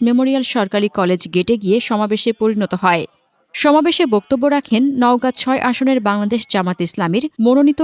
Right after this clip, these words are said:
এমপি পদপ্রার্থী মোহাম্মদ খবিরুল ইসলাম। তিনি বলেন, "ফিলিস্তিনের মানুষের উপর ইসরায়েলের অব্যাহত গণহত্যা, নিপীড়ন ও আগ্রাসন মানবতার বিরুদ্ধে। এ অন্যায়ের বিরুদ্ধে বিশ্ববাসীকে রুখে দাঁড়াতে হবে।"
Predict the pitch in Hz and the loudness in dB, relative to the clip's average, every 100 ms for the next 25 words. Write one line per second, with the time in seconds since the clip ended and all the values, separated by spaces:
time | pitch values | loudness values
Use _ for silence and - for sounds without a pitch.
0 | 294 208 185 233 247 220 233 208 165 - | -2 -2 -2 -4 -2 -2 -2 -2 -4 -4
1 | 269 277 240 285 285 302 - 262 277 269 | -4 2 4 4 4 0 0 2 2 0
2 | 180 - 185 175 165 - _ _ - 233 | -2 0 0 0 -2 -12 _ _ -2 2
3 | 220 180 175 240 320 _ _ _ - 294 | 4 2 2 2 0 _ _ _ -2 2
4 | 320 - 339 359 302 269 269 311 285 294 | 2 0 -2 2 2 2 2 0 0 0
5 | 285 208 190 220 226 233 202 202 240 269 | 0 0 0 0 0 0 -2 -2 -2 0
6 | 262 196 180 190 196 - 185 285 - 185 | -2 0 0 0 -2 -2 -4 -4 -4 -2
7 | 220 269 294 269 - - 170 190 190 - | -2 0 0 2 0 0 -2 0 -2 0
8 | 247 - _ - 214 226 262 277 277 254 | -2 -4 _ -4 0 2 2 0 0 0
9 | 180 185 - 233 165 - _ - 320 - | 0 -2 0 0 0 -4 _ 0 2 4
10 | 285 294 320 240 247 208 262 214 - 247 | 4 4 4 2 0 0 0 0 0 0
11 | 208 196 196 262 262 226 - 247 180 175 | 0 0 -2 0 0 -2 -2 0 0 0
12 | 196 190 190 180 | 0 0 0 -2